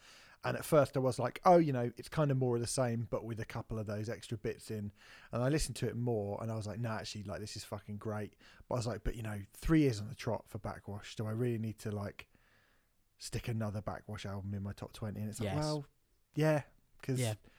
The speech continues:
Speaker 1: she's fucking amazing. She's
Speaker 2: Mm.
Speaker 1: fucking brilliant. So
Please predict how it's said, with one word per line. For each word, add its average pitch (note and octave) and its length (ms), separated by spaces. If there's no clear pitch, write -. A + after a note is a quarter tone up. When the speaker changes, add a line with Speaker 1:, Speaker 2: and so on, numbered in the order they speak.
Speaker 1:
she's - 280
fucking B2+ 640
amazing. A2+ 680
She's - 180
Speaker 2:
Mm. G#2+ 200
Speaker 1:
fucking A2+ 420
brilliant. G#2 540
So A2 420